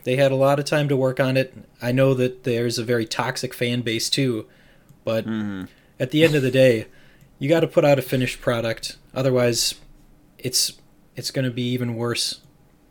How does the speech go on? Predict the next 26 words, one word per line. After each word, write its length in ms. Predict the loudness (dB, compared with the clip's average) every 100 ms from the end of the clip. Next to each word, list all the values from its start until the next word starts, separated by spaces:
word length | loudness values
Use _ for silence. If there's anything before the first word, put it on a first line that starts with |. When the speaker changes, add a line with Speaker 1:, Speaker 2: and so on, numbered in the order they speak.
| _ _ -18
Speaker 2:
Toxic 440 | -14 -12 -12 -12 -10
fan 220 | -8 -8
base, 260 | -8 -8
you 80 | -6
don't 180 | -6 -6
say. 320 | -4 -4 -4 0
Speaker 1:
<laughs> 60 |
No, 80 | 2
Speaker 2:
Uh, 180 | 2 0 -4 -18 -18 -2
Speaker 1:
the 160 | 0 4
internet 500 | 4 6 6 4 4
is 120 | 0
a 60 |
toxic 480 | -2 -4 -4 -6 -8
place. 460 | -6 -6 -6 -10 -12 -20 -20 -20 -20 -12
Speaker 2:
Yes. 480 | -4 -2 -2 -6 -10 -14 -12
Yep. 240 | -6 -6 -4
We, 200 | 0 0
we 240 | 0 2
are 160 | 4 2
the 160 | 0 -2
only 260 | -2 -2
shining 520 | -2 -2 -2 -2 -4
beacon 360 | -8 -10 -8 -10
of 120 | -8
positivity 760 | -6 -6 -6 -10 -8 -8 -8